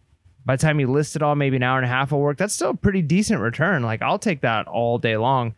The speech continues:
And again, the nice thing is I'm going fast. I'm just looking for what I'm looking for, and then I'm getting out. Um, I found some weird things, uh, when I buy stuff like that, since they do pay by the pound. Like,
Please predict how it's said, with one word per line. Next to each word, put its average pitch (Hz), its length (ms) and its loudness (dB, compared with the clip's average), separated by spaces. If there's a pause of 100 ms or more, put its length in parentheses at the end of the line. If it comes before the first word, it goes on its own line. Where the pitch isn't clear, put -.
(320)
And 147 120 0
again, 175 260 2
the 165 60 0
nice 156 240 0
thing 175 120 0
is 147 100 2
I'm 139 120 0
going 131 300 0
fast. 120 580 -2
I'm 127 260 -4
just 160 240 2
looking 156 280 0
for 143 120 0
what 143 100 2
I'm 135 140 0
looking 131 280 -2
for, 131 240 2
and 123 80 0
then 117 100 0
I'm 113 120 -2
getting 107 260 -2
out. 104 280 -2 (1000)
Um, 110 500 0 (1000)
I 156 100 0
found 170 300 0
some 151 320 0
weird 160 340 2
things, 160 500 0
uh, 131 240 0
when 147 180 0
I 143 80 2
buy 127 280 0
stuff 139 220 -2
like 147 180 -2
that, 151 200 0
since 131 200 -4
they 131 120 0
do 127 160 0
pay 123 220 -2
by 123 160 0
the 113 80 0
pound. 123 300 0
Like, 123 140 -4